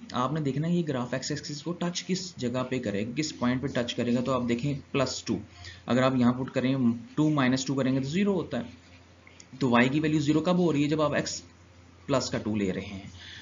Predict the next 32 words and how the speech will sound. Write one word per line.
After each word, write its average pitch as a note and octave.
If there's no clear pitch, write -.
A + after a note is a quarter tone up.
तो C#3+
it D3
means D3
जो E3+
आपका B2
ये C3+
graph A#2
है A#2+
ये B2+
plus B2+
के C3+
टू C3
के C3
ऊपर B2
x B2+
axis C3+
में B2
जो B2
प्लस B2+
टू C#3
आ A#2
रहा A2+
है C3+
उस F#3
point D3
के D3
ऊपर A2+
ये A2+
graph A2+
उसको C3+
touch -
करेगा। -